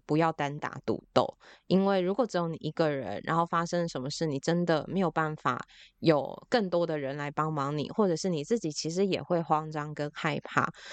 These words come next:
所以当通知警消的时候，你可能会觉得，哎，这样他会不会更生气、更想去做？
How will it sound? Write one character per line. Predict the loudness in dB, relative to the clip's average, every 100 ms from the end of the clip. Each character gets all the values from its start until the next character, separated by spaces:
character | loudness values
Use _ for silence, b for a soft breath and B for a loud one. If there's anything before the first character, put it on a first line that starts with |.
| B 2
所 | 4
以 | 4
当 | 2 0
通 | -2 -2 -2
知 | -2 0 0 0 -2 B 0
警 | 2 2
消 | 2 2
的 | 2
时 | -2 -2
候， | 2 2 2 b b 2
你 | 4
可 | 4
能 | 2
会 | 0 0
觉 | 0 -2
得， | -2
哎， | -2 -4 -6 _
这 | 2 2
样 | 2
他 | 0 0
会 | 2 0
不 | 2
会 | -2 0
更 | 0 0
生 | -2 -4
气、 | -4 -2
更 | 0
想 | -2 -6
去 | -4 -6
做？ | 0 0 0